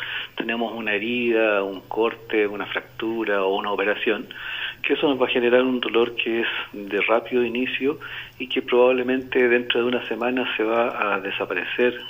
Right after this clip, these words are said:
casi por completo, aunque incluso no tomáramos analgésicos, digamos.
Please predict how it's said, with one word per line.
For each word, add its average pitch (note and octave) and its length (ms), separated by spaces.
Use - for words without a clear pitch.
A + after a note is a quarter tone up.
casi - 320
por A2+ 180
completo, A#2+ 680
aunque A2+ 640
incluso B2 400
no A2+ 160
tomáramos A#2 540
analgésicos, - 600
digamos. - 240